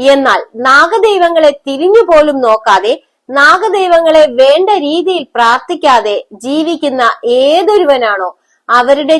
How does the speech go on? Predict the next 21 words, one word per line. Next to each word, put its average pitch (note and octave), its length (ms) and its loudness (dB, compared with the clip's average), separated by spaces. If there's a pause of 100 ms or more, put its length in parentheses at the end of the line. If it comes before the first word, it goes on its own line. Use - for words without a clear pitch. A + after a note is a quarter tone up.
(100)
ജീവിതത്തിൽ C#4+ 460 0 (420)
അതിൻ്റെതായ E4 760 2 (300)
എല്ലാ D#4+ 220 2 (180)
ദോഷങ്ങളും B3+ 540 0 (180)
വന്നു C4+ 360 0
ചേരുന്നതാണ്. A3+ 600 0 (260)
എന്റെ G4 300 4
അടുത്ത് C#4 300 2 (300)
ഒരുപാട് F4+ 680 4
ആൾക്കാർ A#3 400 0 (440)
ഈ F#4+ 40 4 (120)
പ്രശ്നം D4 400 -2
ചോദിച്ചു B3 340 2
വരാറുണ്ട്. G#3 560 0 (640)
പ്രശ്നം G#4 380 0 (120)
നോക്കുമ്പോൾ C4 560 2 (520)
അവരുടെ A4 400 2 (120)
ജീവിതത്തിൽ C#4 500 2 (640)
എല്ലാ F#4 240 4 (160)
കഷ്ടനഷ്ടങ്ങളും D#4+ 880 0 (120)
സംഭവിക്കുന്നത് B3 720 0